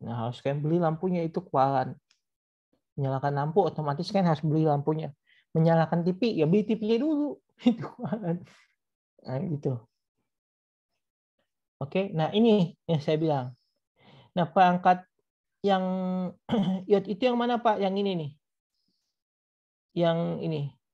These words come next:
Nah, sensornya itu yang mana, Pak? Ini yang ada kayak bentuk kamera itu sensor. Dia pakai tangannya, dia pakai sensor. Jadi kalau tangannya diginiin, dia jalan.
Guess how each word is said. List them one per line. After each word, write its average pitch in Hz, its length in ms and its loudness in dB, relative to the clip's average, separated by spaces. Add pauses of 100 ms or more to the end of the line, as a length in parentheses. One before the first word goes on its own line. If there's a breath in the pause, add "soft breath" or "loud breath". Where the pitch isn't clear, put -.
(140)
Nah, 151 160 2
sensornya 190 560 2
itu 208 160 -2
yang 240 160 0
mana, 233 240 0
Pak? 196 240 0
Ini 202 240 0
yang 170 80 -2
ada 160 160 0
kayak 165 240 -2
bentuk 160 240 -6
kamera 180 400 0
itu 180 160 -4
sensor. 156 560 -2
Dia 165 400 2 (320)
pakai 156 240 -2
tangannya, 151 560 -2
dia 143 160 0
pakai 151 240 -2
sensor. 143 480 -6 (500)
Jadi 156 160 0
kalau 156 160 2
tangannya 143 400 0
diginiin, 147 480 -2
dia 143 240 0
jalan. 123 320 -4